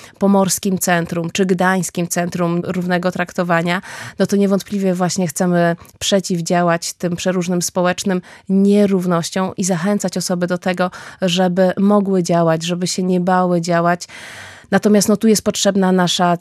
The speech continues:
praca całego społeczeństwa. To nie jest tak, że kilka osób, które widzą, że jest dany problem i my mamy te narzędzia, żeby móc jakby pracować, kierując się taką zasadą, że szyjemy wsparcie na miarę,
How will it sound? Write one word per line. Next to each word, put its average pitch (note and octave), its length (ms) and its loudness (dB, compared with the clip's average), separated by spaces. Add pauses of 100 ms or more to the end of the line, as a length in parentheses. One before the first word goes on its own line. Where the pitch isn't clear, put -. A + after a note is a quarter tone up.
(160)
praca F#3+ 460 2
całego G3+ 380 4
społeczeństwa. D#3+ 760 0
To F3+ 120 -2
nie F3 180 2
jest F3 180 -2
tak, E3+ 240 0
że E3 140 -2
kilka E3+ 340 -4
osób, F3 340 -4
które E3 600 0 (300)
widzą, F3 360 0
że E3+ 180 0
jest E3+ 180 0
dany F3 240 0
problem E3 600 -2
i F3 160 -4
my E3+ 160 0
mamy E3+ 440 0
te F3 100 -4
narzędzia, E3+ 540 0
żeby E3 260 -4
móc E3+ 320 -2
jakby E3+ 480 0 (360)
pracować, F#3+ 880 0 (320)
kierując F#3 560 0
się F3 500 0 (200)
taką F3 340 -4
zasadą, F3+ 580 0
że E3+ 300 0 (200)
szyjemy F#3 500 0
wsparcie F3+ 560 -2
na E3+ 140 2
miarę, E3 440 4